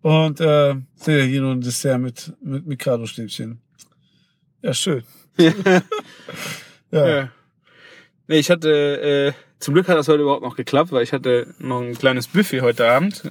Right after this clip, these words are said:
Speaker 2: äh, für eine Veranstaltung von meinem Vater. Sechzig Personen, Fingerfood. Und, äh,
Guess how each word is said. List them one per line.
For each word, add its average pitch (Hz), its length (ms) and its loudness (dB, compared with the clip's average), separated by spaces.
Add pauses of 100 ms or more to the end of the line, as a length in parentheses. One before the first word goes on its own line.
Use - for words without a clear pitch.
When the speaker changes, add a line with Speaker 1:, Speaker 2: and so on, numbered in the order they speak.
Speaker 2:
äh, 127 400 2 (120)
für - 120 -12
eine 131 100 -4
Veranstaltung 120 560 -2
von 120 100 -8
meinem 117 180 -4
Vater. 175 340 0 (800)
Sechzig - 360 0
Personen, 165 420 4
Fingerfood. 202 600 -2 (1000)
Und, 135 360 2
äh, 143 220 4